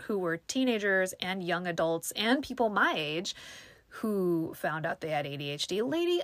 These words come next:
I grew up in the eighties. No one was looking at me for A D H D.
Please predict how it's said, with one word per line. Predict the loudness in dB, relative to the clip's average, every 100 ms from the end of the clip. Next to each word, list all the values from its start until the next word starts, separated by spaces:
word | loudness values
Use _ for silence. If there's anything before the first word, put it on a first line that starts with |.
| -2
I | -4
grew | -2 0
up | 0 0
in | 0
the | -2 -2
eighties. | -2 0 -2 -2 -2 -2 -6 -4
No | 0 0
one | 0 -2
was | 2
looking | 4 6 4
at | 2
me | 2 2 0
for | 0 -2
A | 0 2
D | 2
H | 2 0
D. | -4 2 4 4